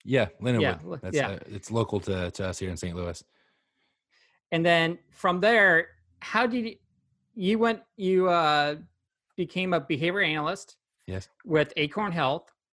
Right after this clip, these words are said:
Speaker 2: And then in February, that's when Behavior Shift was born, correct?
Speaker 1: Yeah, February of, uh, actually, it was, it was Valentine's Day, twenty nineteen. Um, I remember 'cause I just got back from dinner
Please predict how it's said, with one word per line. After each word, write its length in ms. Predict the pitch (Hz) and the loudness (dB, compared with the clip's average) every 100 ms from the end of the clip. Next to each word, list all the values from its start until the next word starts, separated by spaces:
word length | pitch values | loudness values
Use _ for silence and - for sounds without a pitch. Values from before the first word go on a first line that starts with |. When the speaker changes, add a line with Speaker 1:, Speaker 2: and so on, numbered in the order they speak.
| _ _ _ _ | _ _ _ _
Speaker 2:
And 440 | 160 156 156 156 156 | 0 2 2 0 0
then 480 | 160 156 156 151 - _ | 0 0 -2 -4 -8 _
in 140 | - 151 | -4 -4
February, 600 | - 165 165 165 165 160 | 2 4 4 2 2 0
that's 320 | 147 151 - | 0 -2 -2
when 480 | 175 165 160 156 170 _ - 135 | 0 0 0 -4 -8 _ -20 -4
Behavior 340 | 151 147 160 | -2 0 -2
Shift 320 | 160 - 190 160 | -2 -2 -2 -4
was 120 | 131 | -8
born, 260 | 143 120 | -8 -10
correct? 420 | 117 151 143 - _ _ - - | -6 -4 -4 -6 _ _ -20 -2
Speaker 1:
Yeah, 160 | 131 120 | 2 2
February 560 | 139 135 143 131 117 110 | 2 4 4 4 4 2
of, 300 | 104 92 - | 2 -2 -4
uh, 300 | 104 95 92 87 | -2 -2 -6 -2
actually, 320 | 131 139 127 | 0 0 0
it 40 | 117 | 2
was, 340 | 117 104 - - _ _ _ _ _ - | 2 0 -4 -14 _ _ _ _ _ -8
it 160 | 117 110 | -6 -2
was 180 | 110 | -2
Valentine's 520 | 98 120 117 110 101 87 | 0 0 0 0 0 0
Day, 180 | 98 | -2
twenty 240 | 95 107 101 | -2 -2 -2
nineteen. 500 | 92 90 - 87 71 _ _ _ _ _ _ - | -2 -4 -6 -8 -10 _ _ _ _ _ _ -8
Um, 360 | 101 95 87 82 | -6 -4 -4 -2
I 80 | 113 | 0
remember 420 | 113 131 147 113 | 2 4 4 2
'cause 160 | 117 107 | 2 0
I 100 | 101 | 0
just 240 | 120 - | -2 0
got 160 | 123 101 | 0 0
back 180 | 107 - | -2 -4
from 200 | - 101 | -4 -2
dinner 400 | 107 101 87 | 0 0 -4